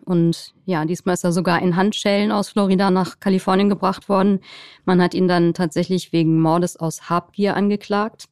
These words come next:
Man hat ihn tatsächlich sogar in Handschellen aus Florida nach Kalifornien gebracht. Und er wurde dann wegen Mordes aus Habgier angeklagt. Also Habgier wegen dieser Geldtransfers, die da, die er gemacht hat. Er wollte sich wohl auch das, die Haushälfte, ähm, des gemeinsamen Hauses von ihr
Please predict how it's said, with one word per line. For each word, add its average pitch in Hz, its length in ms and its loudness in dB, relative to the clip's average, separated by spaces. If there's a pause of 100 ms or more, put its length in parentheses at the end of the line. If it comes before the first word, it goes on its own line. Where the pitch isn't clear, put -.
Man 175 100 4
hat 175 140 0
ihn 190 240 4
tatsächlich 175 500 -2
sogar 170 300 0
in 156 180 -2
Handschellen 165 460 0
aus 156 160 -4
Florida 165 440 -2
nach 156 140 -2
Kalifornien 165 600 0
gebracht. 185 500 -4 (540)
Und 208 240 0
er 175 120 0
wurde 185 280 2
dann 175 240 2
wegen 165 200 2
Mordes 175 400 0
aus 170 320 -4
Habgier 156 440 -2
angeklagt. 135 720 -6
Also 156 240 -6
Habgier 170 580 -2
wegen 156 280 0
dieser 151 600 -2
Geldtransfers, 175 800 -2
die 175 120 -4
da, 160 140 0
die 160 240 -8
er 160 160 -2
gemacht 160 380 -6
hat. 165 200 -6
Er 160 200 -4
wollte 165 180 -4
sich 156 260 -10
wohl 160 120 -4
auch 156 100 -6
das, - 240 -12 (460)
die 170 100 2
Haushälfte, 180 920 2
ähm, 170 200 2
des 165 140 -4
gemeinsamen 170 500 2
Hauses 165 360 0
von 170 180 0
ihr 170 400 2